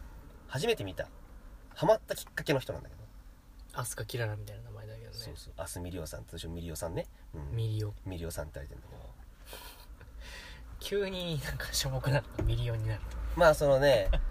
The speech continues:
Speaker 2: <laughs>
Speaker 1: その、宝塚生徒時代の相性だったりすんのよ。
Speaker 2: へー。
Speaker 1: だからその、芸名と相性って別だから。
Speaker 2: はあ。
Speaker 1: うん。だから本名がそのまま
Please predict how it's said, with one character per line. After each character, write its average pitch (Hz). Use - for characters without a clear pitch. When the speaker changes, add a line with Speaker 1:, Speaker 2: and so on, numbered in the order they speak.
Speaker 2:
<laughs> -
Speaker 1:
そ 143
の、 120
宝 202
塚 202
生 -
徒 196
時 202
代 185
の 214
相 131
性 117
だ 82
っ -
た -
り -
す 92
ん 73
の -
よ。 -
Speaker 2:
へ -
ー。 -
Speaker 1:
だ 127
か 113
ら 107
そ 107
の、 101
芸 247
名 240
と -
相 156
性 147
っ -
て -
別 92
だ 87
か -
ら。 -
Speaker 2:
は -
あ。 -
Speaker 1:
う -
ん。 -
だ -
か -
ら 123
本 233
名 180
が 170
そ 131
の 120
ま 110
ま 135